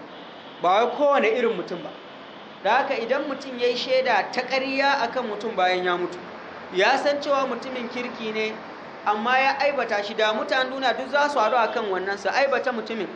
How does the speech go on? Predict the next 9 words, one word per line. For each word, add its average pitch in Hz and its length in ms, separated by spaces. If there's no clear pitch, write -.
saboda 262 400
ya 233 200
yi 254 60
wata 269 280
gaskiya 233 520
da 214 60
ta 214 120
saɓa 208 380
musu, 277 200